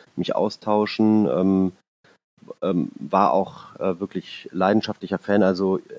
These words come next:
meine gesamten Schulsachen hatte ich mit irgendwelchen Herr der Ringe Sachen vollgekritzelt damals und, ähm, äh, groß, äh, Lord of the Rings auf meinen, äh, Lederranzen,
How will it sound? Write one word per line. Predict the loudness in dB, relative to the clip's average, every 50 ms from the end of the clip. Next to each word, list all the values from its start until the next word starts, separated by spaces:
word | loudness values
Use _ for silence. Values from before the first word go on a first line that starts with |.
| -20 _ _ _ _ _ _ _ -2
meine | 0 0 0
gesamten | 0 0 -2 -2 -4
Schulsachen | -6 -6 -4 -2 -2 0 2 0 2 2 2 0 0
hatte | 0 -2 -6
ich | -8 -8
mit | -6 -4
irgendwelchen | -2 -2 -2 -2 -2 -2 -2 -2
Herr | 0 0
der | 0 0 0 0
Ringe | 2 2 4 4 4 4 2 2
Sachen | 0 -2 -2 0 -2 -4
vollgekritzelt | -2 -2 0 0 0 0 -2 -4 -6 -8 -10 -10 -4 -2 0 0 0 0 0
damals | 2 2 4 4 2 2 0 -4 -6 -12 -20 _ _ _ _ _ _ _ -20 -20 _ _ _ _ _ _ _
und, | 0 2 4 4 2 2 0
ähm, | 0 2 2 2 2 2 2 2 2 2 0 0 0 -2 -2 -2
äh, | -2 -2 -2
groß, | -4 -4 -2 0 0 0 0 0 -2 -6 -6
äh, | -4 -2 0
Lord | 0 2 2 0 0
of | -2
the | -4 -4
Rings | -2 0 2 2 2 0
auf | -2 -4 0
meinen, | 0 2 2 2 4 4 2 2
äh, | 2 2 0 0 2 2 2 2 2
Lederranzen, | 0 0 2 2 2 4 4 4 2 0 0 0 0 2 2 2 2 2 2 2 4 2 2 0 -4